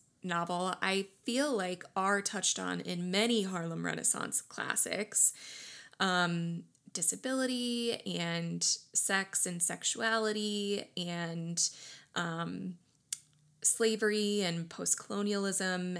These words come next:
and capitalism and Marxism and gender and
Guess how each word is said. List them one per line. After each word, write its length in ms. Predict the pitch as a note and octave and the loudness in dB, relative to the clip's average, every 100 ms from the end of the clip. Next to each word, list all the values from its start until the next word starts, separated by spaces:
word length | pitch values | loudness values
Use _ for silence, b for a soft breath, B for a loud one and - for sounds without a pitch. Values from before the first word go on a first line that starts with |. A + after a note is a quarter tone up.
| - | -6
and 400 | F3 F3 E3 E3+ | -4 -4 -4 -4
capitalism 720 | - F3 E3+ F#3 F3 E3+ F3 | -4 -4 -4 -4 -4 -2 -4
and 160 | E3+ F3 | -4 -2
Marxism 880 | G#3 G#3+ - - F#3+ F#3 F3 E3+ E3+ - | 0 0 0 2 2 4 2 0 -4 -4
and 240 | E3 E3 | -4 -2
gender 920 | - G#3 G3+ G3 F#3 F3+ F3 E3+ E3+ - | 0 0 0 2 4 6 6 4 0 -2
and 380 | F#3 F3 F3 | 0 0 -2